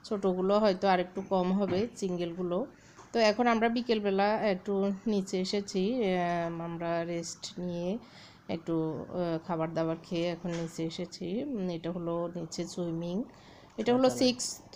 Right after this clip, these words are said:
Speaker 1: ফ্লোরে, এ, সুইমিং, তারপরে রেস্টুরেন্ট, আহ, জিম,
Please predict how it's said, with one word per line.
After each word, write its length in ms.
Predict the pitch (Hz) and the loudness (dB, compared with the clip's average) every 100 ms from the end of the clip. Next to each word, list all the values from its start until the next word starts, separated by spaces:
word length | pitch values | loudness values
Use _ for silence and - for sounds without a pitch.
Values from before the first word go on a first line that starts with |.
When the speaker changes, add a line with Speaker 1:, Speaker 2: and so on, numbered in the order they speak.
| - - | -10 2
Speaker 1:
ফ্লোরে, 380 | 196 180 180 | 4 6 6
এ, 460 | 240 359 208 180 175 | 2 2 2 2 0
সুইমিং, 640 | 170 190 175 180 180 180 180 | -2 -2 0 0 2 0 -2
তারপরে 440 | 185 175 175 170 170 | -4 -4 -4 -2 -2
রেস্টুরেন্ট, 720 | 175 - 175 170 175 175 175 - - - - - - - | -4 -6 -4 2 2 2 -6 -12 -20 -20 -20 -20 -10 -2
আহ, 640 | 170 165 165 165 160 165 | 0 2 2 0 -2 -4
জিম, 640 | 175 175 170 175 180 180 | 0 2 2 0 -2 -6